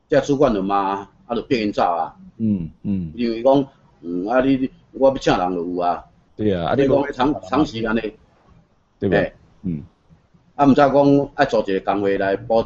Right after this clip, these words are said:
Speaker 1: 保障阮这员工的权益。
Speaker 2: 嗯，嗯，嗯，嗯。这，这其实我是，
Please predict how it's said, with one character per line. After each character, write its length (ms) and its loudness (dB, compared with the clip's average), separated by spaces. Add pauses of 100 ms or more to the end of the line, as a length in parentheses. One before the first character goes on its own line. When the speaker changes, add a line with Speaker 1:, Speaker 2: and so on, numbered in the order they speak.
(140)
Speaker 1:
保 120 2
障 220 -4
阮 160 -2
这 80 -2
员 80 0
工 180 -4
的 220 -4
权 180 -10
益。 160 -10 (280)
Speaker 2:
嗯， 260 2
嗯， 240 2
嗯， 0 -
嗯。 360 -2 (840)
这， 120 -4
这 180 -4
其 200 -2
实 180 0
我 160 4
是， 120 -6